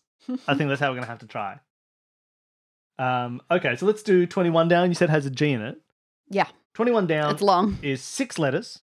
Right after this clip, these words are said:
Speaker 2: The cl-, the clue is long.
Speaker 1: Oh my God, it is. Uh, long clues are easy. I'm,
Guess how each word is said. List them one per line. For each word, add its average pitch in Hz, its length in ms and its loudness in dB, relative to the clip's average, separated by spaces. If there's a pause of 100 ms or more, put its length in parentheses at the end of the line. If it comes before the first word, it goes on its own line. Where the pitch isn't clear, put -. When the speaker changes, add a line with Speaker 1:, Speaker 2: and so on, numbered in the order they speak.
(280)
Speaker 2:
The 208 180 -4
cl-, 202 200 2
the 190 160 0
clue 196 220 2
is 165 100 0
long. 180 240 -2 (260)
Speaker 1:
Oh 156 120 -4
my 113 100 -8
God, 123 340 -2
it 104 100 -12
is. 113 280 -10 (420)
Uh, 254 260 2
long 240 320 4
clues 151 260 4
are 135 100 -2
easy. 113 300 -10 (500)
I'm, 151 140 4